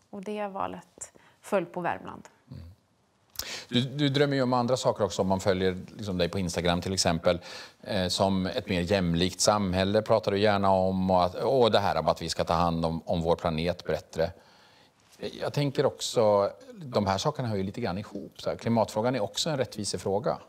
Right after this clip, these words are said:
Speaker 1: Oh ja, det är vår tids största rättvisefråga. Inte minst på grund av att, eh,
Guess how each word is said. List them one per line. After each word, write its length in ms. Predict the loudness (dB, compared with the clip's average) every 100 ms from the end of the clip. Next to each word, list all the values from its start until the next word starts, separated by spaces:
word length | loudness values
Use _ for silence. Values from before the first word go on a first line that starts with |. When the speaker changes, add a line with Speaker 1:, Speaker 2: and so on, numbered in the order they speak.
| _ _
Speaker 1:
Oh 220 | 0 2
ja, 180 | 2 -2 -6 _
det 100 | -6
är 100 | -4
vår 160 | -2 -4
tids 460 | -2 -4 -4 -8 -10
största 720 | -10 -4 -2 -4 -6 -2 0
rättvisefråga. 800 | 0 -4 -10 -10 -8 -6 -4 -6 -10 -20 -20 -20 -4
Inte 240 | -2 0
minst 580 | 2 2 0 -4 -10 -8
på 80 | -4
grund 340 | -2 -2 -2
av 280 | -4 -4 -2
att, 460 | -4 -6 -16 -16 -16 -20 -20 -20 -20 -20 -20 _ _ -20 -16
eh, 240 | -8 -6